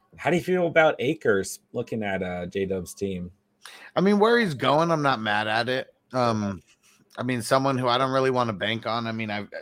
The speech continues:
Speaker 2: feel like the talent's there, but a little bit up and down, and he's kind of always been getting hurt. So that,
Speaker 1: Yeah.
Speaker 2: yeah, especially, like, I mean, just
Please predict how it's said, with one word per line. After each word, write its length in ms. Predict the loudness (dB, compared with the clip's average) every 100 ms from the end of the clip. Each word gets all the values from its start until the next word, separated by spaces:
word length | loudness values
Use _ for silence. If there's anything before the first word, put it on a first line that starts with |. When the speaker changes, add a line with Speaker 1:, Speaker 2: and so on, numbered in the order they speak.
| -18 _ -18
Speaker 2:
feel 220 | 0 4
like 180 | 4 4
the 80 | -2
talent's 500 | -4 -2 -2 -4 -8
there, 220 | -6 -4
but 280 | -2 -4 -6
a 640 | -12 -20 -20 -20 -20 _ 2
little 180 | 4
bit 120 | 6 6
up 160 | 4
and 160 | 2 0
down, 360 | 2 2 0
and 140 | -2 -4
he's 400 | -4 -6 -10 -16 _
kind 180 | -6 -4
of 60 | -4
always 420 | -2 0 2 0
been 200 | -2 -2
getting 240 | 0 -2
hurt. 380 | -4 -4 -4 -4 _ _ _ _ _
So 200 | -8 -6
that, 200 | -2 -2
Speaker 1:
Yeah. 760 | -2 -8 -20 _ _ _ _ -10
Speaker 2:
yeah, 60 | -10
especially, 420 | -6 -4 -4 -4
like, 220 | -4 -2
I 60 | -4
mean, 260 | -6 -6 -8
just 240 | -10 -12